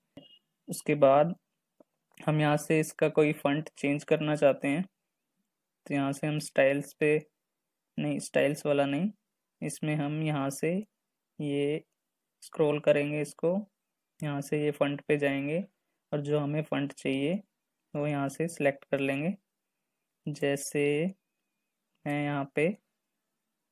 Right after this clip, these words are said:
कोई भी आपको जो अच्छा लगे वो कर सकते हैं। मैं यहाँ पे डैनियल ब्लैक कर लेता हूँ जैसे, और यहाँ से इसे ओके कर देंगे।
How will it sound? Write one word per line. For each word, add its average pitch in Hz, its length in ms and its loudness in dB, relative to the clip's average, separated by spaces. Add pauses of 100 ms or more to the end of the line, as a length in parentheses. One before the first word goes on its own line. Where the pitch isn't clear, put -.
(220)
कोई 156 220 4
भी 156 160 2
आपको 147 380 2
जो 151 160 2
अच्छा 143 240 -2
लगे 143 280 2
वो 143 140 -2
कर 143 140 -2
सकते 139 320 -8
हैं। 143 80 -2
मैं 143 80 -4
यहाँ 139 120 -4
पे 143 140 -2
डैनियल 143 440 -2
ब्लैक 143 300 0
कर 143 120 0
लेता 135 300 -4
हूँ 139 120 -6
जैसे, 139 320 -6 (1600)
और 143 180 -2
यहाँ 139 260 -4
से 143 180 -2
इसे 139 220 -2 (100)
ओके 151 320 0
कर 143 200 2
देंगे। 147 300 -4